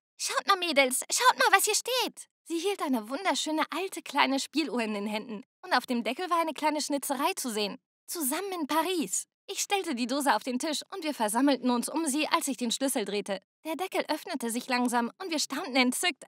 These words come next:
als wir zwei Figürchen sahen, die zu der klimpernden Musik tanzten. Darunter befand sich ein winziges Fach, in dem ein kleiner Zettel versteckt war. Zwei sieben eins zwei acht sieben.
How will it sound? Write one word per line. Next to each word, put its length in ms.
als 200
wir 120
zwei 220
Figürchen 540
sahen, 420
die 100
zu 140
der 120
klimpernden 500
Musik 320
tanzten. 560
Darunter 400
befand 340
sich 140
ein 160
winziges 440
Fach, 240
in 180
dem 120
ein 120
kleiner 320
Zettel 300
versteckt 420
war. 140
Zwei 500
sieben 420
eins 380
zwei 400
acht 320
sieben. 420